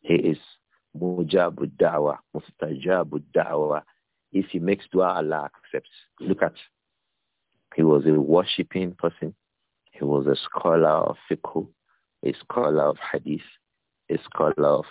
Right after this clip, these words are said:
tafsir. He was eminent. He made hajj many times. And he met a lot of companions and took knowledge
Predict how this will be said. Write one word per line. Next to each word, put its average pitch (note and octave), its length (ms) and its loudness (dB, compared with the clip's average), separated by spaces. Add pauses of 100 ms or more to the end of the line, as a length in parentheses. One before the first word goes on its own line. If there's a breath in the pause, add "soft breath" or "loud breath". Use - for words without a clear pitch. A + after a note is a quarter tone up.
tafsir. - 440 -6 (880)
He D#2+ 200 0
was C#2 260 4 (100)
eminent. D#2+ 640 0 (440)
He - 180 -4
made D#2+ 380 0
hajj D#2+ 220 -4 (160)
many D#2 260 -4
times. - 360 -6 (840)
And C#2+ 100 -6
he D#2 100 0
met E2 320 -2
a - 20 0
lot D2+ 240 0
of - 140 -12
companions E2 680 -6
and D#2 160 -8
took - 240 -8
knowledge D#2+ 240 0